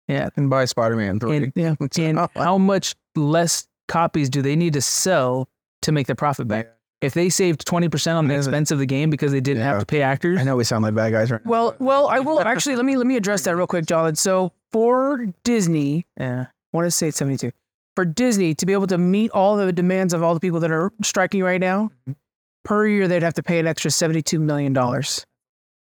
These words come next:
Speaker 3: That's
Speaker 1: Yeah.
Speaker 3: nothing for Disney.
Speaker 1: Seventy-two mi-, oh,
Speaker 2: Right.
Speaker 1: but
Speaker 3: Per year?
Speaker 1: but, okay, yeah, yeah, but it's not, like, per, it's not for one game, right? That's what I'm saying is, like,
Speaker 3: No, the company would have to pay seventy-two million dollars.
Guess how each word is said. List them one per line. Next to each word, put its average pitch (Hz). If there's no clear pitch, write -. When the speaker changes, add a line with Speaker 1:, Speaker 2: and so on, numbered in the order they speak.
Speaker 3:
That's 185
Speaker 1:
Yeah. 165
Speaker 3:
nothing 156
for 143
Disney. 131
Speaker 1:
Seventy-two 147
mi-, 151
oh, 143
Speaker 2:
Right. 127
Speaker 1:
but 165
Speaker 3:
Per 220
year? 202
Speaker 1:
but, 156
okay, 156
yeah, 139
yeah, 135
but 147
it's 147
not, 143
like, 143
per, 139
it's 156
not 165
for 143
one 139
game, 131
right? 135
That's 147
what 170
I'm 151
saying 156
is, 143
like, 151
Speaker 3:
No, 202
the 185
company 220
would 202
have 196
to -
pay 185
seventy-two 190
million 175
dollars. 165